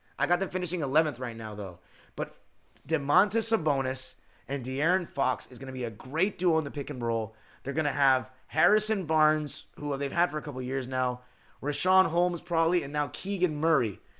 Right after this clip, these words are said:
who's their rookie, who's a fourth pick in the draft. I think they've got some solid players. Also adding Malik Monk from the Lakers, who you could argue was the third best player on the Lakers last year.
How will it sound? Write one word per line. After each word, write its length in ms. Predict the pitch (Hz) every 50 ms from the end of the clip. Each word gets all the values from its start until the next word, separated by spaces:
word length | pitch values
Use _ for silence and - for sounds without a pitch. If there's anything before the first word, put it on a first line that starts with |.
| - - - -
who's 140 | 139 147 131
their 120 | 147 139
rookie, 280 | 135 156 156 143 131 160
who's 120 | 156 135
a 80 | 127 120
fourth 300 | - - 165 175 170 -
pick 120 | 170 156
in 80 | 147 139
the 100 | 135 123
draft. 460 | 113 131 127 127 131 127 117 - - - - - - - - - - - _ _ -
I 100 | 156 151
think 240 | 139 - 202 220 196
they've 200 | 202 196 190 151
got 220 | 165 185 180 180 -
some 160 | - 160 131
solid 420 | - - - 160 180 185 190 185
players. 380 | - 165 165 165 165 165 160 -
Also 280 | - 165 165 - 202 -
adding 300 | 165 175 175 202 190 175
Malik 400 | 151 131 123 127 170 196 - -
Monk 360 | 135 123 127 156 180 147 -
from 100 | 147 131
the 100 | 127 120
Lakers, 460 | 113 113 135 156 151 131 123 117 113
who 60 | 127
you 120 | 131 147 165
could 140 | - 170 -
argue 260 | 135 143 143 143 139
was 120 | 135 123
the 60 | 113
third 280 | 107 - 143 147 151 139
best 220 | 139 139 131 -
player 140 | - 143 143
on 80 | 139 131
the 80 | 117
Lakers 360 | 107 110 135 151 143 131 113 107
last 300 | 113 110 113 110 - -
year. 240 | 113 117 117 107